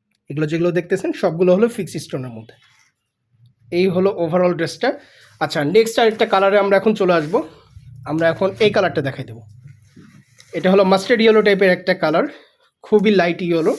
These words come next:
আমরা একটু ড্রেসটা দেখাই দিই ফার্স্টে। আবারও বলতেছি, এগুলোর স্টক খুবই লিমিটেড, এগুলো স্বল্প পরিসরে আসে। আর আপনারা এখন জানেন কি অবস্থা, আহ, ইন্ডিয়ান পাকিস্তানি আইটেম যাই বলেন না কেন, এখন রুটের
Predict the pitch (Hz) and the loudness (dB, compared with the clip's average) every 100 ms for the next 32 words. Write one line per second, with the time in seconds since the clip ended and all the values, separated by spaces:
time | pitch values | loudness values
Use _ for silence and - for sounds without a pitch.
0 | 170 170 170 - 165 185 190 190 175 160 | -2 -2 -2 -2 -2 0 0 0 0 -4
1 | 139 135 120 - - _ _ _ _ _ | -6 -10 -12 -16 -20 _ _ _ _ _
2 | _ _ _ - - _ - - - _ | _ _ _ -20 -20 _ -20 -20 -20 _
3 | _ _ - - - - _ _ _ _ | _ _ -20 -20 -20 -20 _ _ _ _
4 | _ _ _ _ _ 170 175 247 254 254 | _ _ _ _ _ -2 2 2 2 0
5 | 262 269 214 226 214 - 240 - - 233 | 2 2 4 4 2 -2 -2 -2 -2 2
6 | 247 247 240 320 302 180 214 202 196 180 | 4 4 2 -2 0 2 4 4 2 0
7 | 196 196 196 214 196 165 180 214 180 202 | 2 0 0 2 2 2 2 2 2 4
8 | 208 196 190 220 156 185 220 220 208 185 | 4 4 2 2 2 2 0 0 4 4
9 | 180 180 - 262 - - 175 160 165 175 | 4 0 0 -2 -2 -6 0 2 2 2
10 | 185 190 175 180 202 185 175 185 165 175 | 2 2 0 0 2 4 4 2 4 4
11 | 170 170 165 165 247 165 190 190 180 151 | 4 2 2 2 2 2 2 4 4 4
12 | 160 | 2